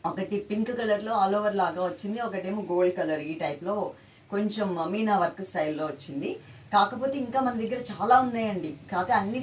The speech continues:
సింగిల్స్ అని చెప్పి ఆలోచిస్తున్నాను. కాబట్టి వీడియో ఎండింగ్ వరకు చూసి కొంచెం ఫాస్ట్గా మీరు రెస్పాండ్ అవ్వండి.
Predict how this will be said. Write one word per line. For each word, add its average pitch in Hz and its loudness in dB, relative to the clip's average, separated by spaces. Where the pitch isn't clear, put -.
సింగిల్స్ 226 -4
అని 226 0
చెప్పి 214 -4
ఆలోచిస్తున్నాను. 196 0
కాబట్టి 220 4
వీడియో 214 0
ఎండింగ్ 208 0
వరకు 220 -4
చూసి 233 -8
కొంచెం 262 0
ఫాస్ట్గా 220 -2
మీరు 202 -2
రెస్పాండ్ 160 -4
అవ్వండి. 127 -8